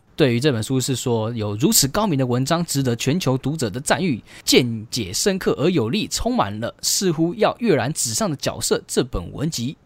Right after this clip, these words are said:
绝对是一场文学盛宴，就是一个很罐头式的称赞。好，<laughs> 看下一个。虎罗维登斯日报他说，这本书发人深省，这些故事编写优美，能够撼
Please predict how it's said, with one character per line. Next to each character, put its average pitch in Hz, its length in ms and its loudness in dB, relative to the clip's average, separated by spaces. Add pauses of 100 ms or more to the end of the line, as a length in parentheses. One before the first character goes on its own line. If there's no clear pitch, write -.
(100)
绝 107 240 -4
对 131 160 -2
是 - 240 -4
一 131 80 -4
场 - 320 -6
文 277 240 -4
学 - 320 -4
盛 - 280 0 (140)
宴， 220 180 -2 (560)
就 165 140 4
是 139 160 2
一 127 60 2
个 113 200 -4 (200)
很 123 260 4
罐 190 180 8
头 110 200 -4
式 143 160 0
的 95 100 -4
称 120 220 0
赞。 120 240 0
好， 95 100 -16
<laughs> - 1160 2
看 277 480 0
下 190 340 4
一 165 60 -2
个。 - 100 -10 (1200)
虎 131 260 0
罗 147 220 6
维 170 160 6
登 233 240 4
斯 233 220 0
日 233 180 0
报 165 340 4
他 113 140 -4
说， 127 260 0 (140)
这 147 100 2
本 107 140 -6
书 127 400 0
发 233 440 2
人 139 220 4
深 147 240 0
省， - 160 -4 (160)
这 - 80 -4
些 120 160 0
故 123 160 -4
事 110 200 -2
编 170 260 4
写 - 140 -2
优 175 260 6
美， 185 140 2 (240)
能 110 200 -6
够 127 160 0
撼 - 240 -6